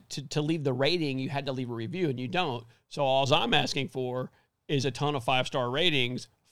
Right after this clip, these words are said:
for the algorithm. So it can, 'cause, like, a lot of the, like, the newer listeners aren't from Truth Social, because when they email us, I ask them how they found out about it, and they say it just pops up on, like, the recommended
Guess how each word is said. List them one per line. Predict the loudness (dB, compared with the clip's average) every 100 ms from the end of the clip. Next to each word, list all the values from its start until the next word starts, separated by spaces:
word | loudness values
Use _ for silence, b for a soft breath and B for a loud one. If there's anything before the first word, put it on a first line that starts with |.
| 0
for | 2 4 2 0
the | 0 4
algorithm. | 4 4 2 0 -2
So | 0 0 0
it | -2
can, | -4 -4
'cause, | 0 2
like, | 2
a | 0
lot | 0
of | 2
the, | 0 -2 -2
like, | -2 -2
the |
newer | -2 0 0
listeners | -2 -4 -4 -6 b b b b
aren't | -6 -6
from | -6 -6
Truth | -4 -2
Social, | -2 -2 -2
because | -4 -4 -4
when | -2
they | -2
email | -2 0 -2
us, | 0
I | 0
ask | 0 0
them | -4
how | -2 -2
they | -2
found | -4 0
out | 0 0
about | -2 -4
it, |
and | -4
they | -2
say | 0 0
it |
just | -2 -4
pops | -2 0 0
up | 0 -2
on, | -6 -4
like, | -4 -4
the | -2
recommended | -2 -2 -2 -2 -2 -2 -4